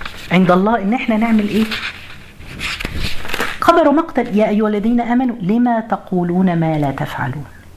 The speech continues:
احنا بنقول: "كبر مقتا عند الله ان تقولوا ما لا تفعلون". يا جماعة، مش مشكلة ان احنا ح-، لما بنتعلم العلم لازم نطبقه.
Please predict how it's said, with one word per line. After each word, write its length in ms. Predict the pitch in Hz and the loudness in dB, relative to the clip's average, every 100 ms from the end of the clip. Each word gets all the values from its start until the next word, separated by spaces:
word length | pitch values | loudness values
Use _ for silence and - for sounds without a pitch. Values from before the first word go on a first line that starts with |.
| 285 | -6
احنا 240 | 311 240 | -4 -2
بنقول: 500 | 190 190 - - 277 269 - - - - - - - - | -2 -2 -6 -2 -4 -4 -12 -18 -20 -20 -20 -20 -20 -12
"كبر 360 | - 320 254 196 | -2 2 4 4
مقتا 340 | 202 254 - | 2 0 -2
عند 380 | 190 165 175 170 | -2 0 0 0
الله 360 | 165 160 160 160 - - | 0 0 0 -2 -4 -2
ان 160 | 165 165 | -2 0
تقولوا 480 | 160 - 185 175 | -4 -2 -2 0
ما 220 | 156 151 147 | 0 2 0
لا 120 | 131 | -2
تفعلون". 540 | - - 131 127 - - - - - | -6 -8 -8 -8 -10 -14 -18 -20 -14
يا 40 | 127 123 | -8 -6
جماعة، 340 | 165 180 - - - - - - - | -4 -6 -8 -14 -18 -18 -18 -16 -10
مش 160 | - 233 | -2 2
مشكلة 400 | 226 - 320 247 | 2 2 4 4
ان 120 | 190 | 4
احنا 240 | - - | 2 2
ح-، 320 | - - 190 | 0 -2 -4
لما 280 | 180 202 220 | 2 4 6
بنتعلم 680 | 220 208 208 202 247 233 226 | 4 2 2 2 2 4 4
العلم 340 | 214 233 285 - - - | 4 2 0 -4 -8 0
لازم 260 | 185 175 139 | 2 2 -2
نطبقه. 540 | - - - - - | -4 -8 -8 -6 -8